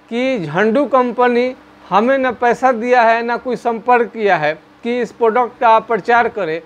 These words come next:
बस ये ज्ञानवर्धक वीडियो हमें देनी है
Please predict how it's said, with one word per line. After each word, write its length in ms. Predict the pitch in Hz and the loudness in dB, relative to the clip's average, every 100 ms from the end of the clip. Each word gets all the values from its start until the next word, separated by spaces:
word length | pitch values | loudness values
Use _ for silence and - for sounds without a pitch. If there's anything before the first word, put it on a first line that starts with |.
| - _ - | -18 _ -6
बस 360 | 160 247 240 | 0 0 -2
ये 220 | 247 240 214 | -4 -2 0
ज्ञानवर्धक 1300 | 196 233 277 285 - - - - 170 226 220 269 240 | 2 4 4 -2 -12 -20 -20 -12 2 2 2 -2 -4
वीडियो 400 | 214 233 240 226 | -4 -4 0 0
हमें 380 | 214 190 180 - _ - 143 | -2 -4 -6 -10 _ -20 -4
देनी 400 | 151 240 294 311 | 2 4 4 0
है 300 | 190 175 | -2 -6